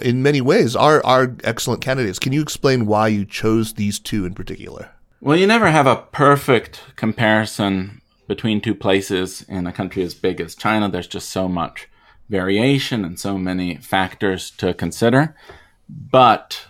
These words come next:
Speaker 2: I'd argue those two are as similar a pair of regions as any two that you'll get in China. Uh, they both have large migrant worker populations. They
Speaker 1: Mm-hmm.
Speaker 2: both, uh, do a lot of export-oriented manufacturing,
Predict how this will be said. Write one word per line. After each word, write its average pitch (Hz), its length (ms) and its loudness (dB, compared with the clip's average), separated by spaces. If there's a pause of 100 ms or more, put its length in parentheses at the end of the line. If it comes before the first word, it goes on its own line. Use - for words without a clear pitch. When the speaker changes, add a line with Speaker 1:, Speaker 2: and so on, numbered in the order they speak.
(300)
Speaker 2:
I'd 127 140 4
argue 127 300 4
those 110 400 4
two 104 480 2
are 92 680 2 (800)
as 98 400 2
similar 127 960 2
a 101 80 -2
pair 104 380 2
of 92 280 -4
regions 98 580 0
as 87 280 -6
any 101 280 0
two 95 260 0
that 80 240 -8
you'll 82 420 -8 (240)
get 117 300 2
in 85 160 -8
China. 80 500 -6
Uh, 80 120 -12
they - 100 -10
both 101 280 -2
have 87 180 -4
large 98 480 4
migrant 87 360 -6
worker 131 300 2
populations. 113 960 -2 (400)
They 95 160 -4
Speaker 1:
Mm-hmm. 90 100 -4
Speaker 2:
both, 92 580 -2 (440)
uh, 85 140 -10
do 92 160 -2
a - 20 0
lot 87 220 -2
of 85 120 -10
export-oriented 95 1400 -2
manufacturing, 104 1080 -2